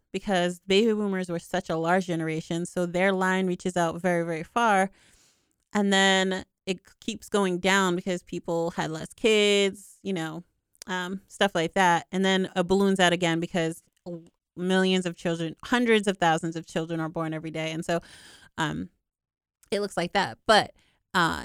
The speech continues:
now in twenty thirty, it looks much more like a mushroom cloud, right? You have all these older people, and as you go down in years, in generations, it gets smaller and smaller because less children are born because, A, children are already expensive, right? But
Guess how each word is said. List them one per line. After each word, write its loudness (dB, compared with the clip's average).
now 0
in -4
twenty -4
thirty, -2
it 0
looks -2
much -2
more -2
like -2
a 4
mushroom 0
cloud, -4
right? 2
You -8
have -2
all 6
these 0
older 2
people, -4
and -4
as 0
you -2
go 2
down 2
in -4
years, 0
in 0
generations, -2
it -8
gets -2
smaller 2
and -2
smaller -2
because -4
less 0
children -2
are -4
born -2
because, -4
A, 2
children 0
are -4
already 0
expensive, -6
right? 0
But -2